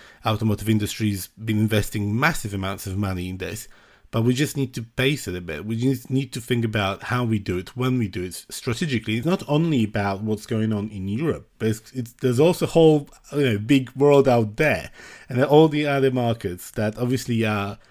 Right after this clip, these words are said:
keen to take part in this electrification of car fleets in Europe. Uh, and I think there's a concern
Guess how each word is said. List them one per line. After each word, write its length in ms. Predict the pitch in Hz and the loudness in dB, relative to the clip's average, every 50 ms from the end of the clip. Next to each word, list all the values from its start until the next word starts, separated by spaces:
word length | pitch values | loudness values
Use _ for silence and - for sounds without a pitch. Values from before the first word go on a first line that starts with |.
| _ _ | _ _
keen 180 | - - 147 139 | -8 -6 -4 -4
to 80 | 117 - | -4 -2
take 300 | - 135 123 110 - - | -2 -2 -2 -2 -2 -2
part 260 | 147 139 147 147 - | 0 2 2 0 0
in 60 | 123 | -4
this 180 | 95 90 - 107 | -6 -6 -6 -8
electrification 800 | 101 98 90 - - 98 - 107 - 98 98 95 - - 98 | -8 -8 -8 -10 -10 -10 -10 -8 -8 -6 -6 -6 -6 -8 -10
of 180 | 90 - - - | -10 -10 -14 -12
car 260 | - - 104 95 95 | -8 -6 -6 -6 -6
fleets 400 | 90 - - 90 - - - - | -8 -10 -14 -14 -14 -16 -16 -12
in 80 | 110 101 | -10 -10
Europe. 380 | 95 90 80 82 95 104 - - - - - - _ _ _ _ | -10 -10 -10 -12 -14 -16 -18 -20 -20 -20 -20 -20 _ _ _ _
Uh, 220 | - 104 101 104 - | -10 -8 -8 -8 -6
and 100 | - 107 | -6 -4
I 40 | 107 | -4
think 200 | 110 - 120 113 | -4 -4 -4 -2
there's 160 | 110 113 107 | -2 -2 -2
a 60 | 110 | -4
concern 720 | 107 - 117 107 107 - - 120 113 110 107 104 101 104 | -6 -6 -6 -6 -6 -6 -4 -2 0 0 0 -2 -2 -4